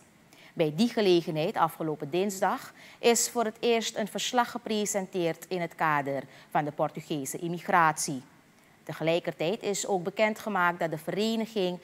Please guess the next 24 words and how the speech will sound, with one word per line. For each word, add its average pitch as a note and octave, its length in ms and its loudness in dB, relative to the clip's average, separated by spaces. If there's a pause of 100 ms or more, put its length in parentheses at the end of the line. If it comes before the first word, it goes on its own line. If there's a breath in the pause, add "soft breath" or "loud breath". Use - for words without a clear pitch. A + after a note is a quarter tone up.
(180 loud breath)
Madeisu F3+ 720 2
is D#3+ 240 -4
opgericht G#3+ 600 -2
om G3+ 160 0
deze F#3 300 -2
herdenking D#3 680 -2
levend F#3+ 460 -2
te D#3+ 80 -6
houden. C3 440 0 (760 loud breath)
De B3 260 10
initiatiefnemers B3 1080 2
die E3+ 80 -6
de E3 100 -4
viering G#3 500 0
van F#3+ 140 -4
de F#3 60 -2
Portugese F3+ 640 -2
immigratie D#3 720 -4
onderdeel G#3 500 4
hebben F3+ 220 0
gemaakt D#3+ 420 0
van D#3 120 -6
de D#3+ 180 -4
jubileumviering-, D3 1000 -4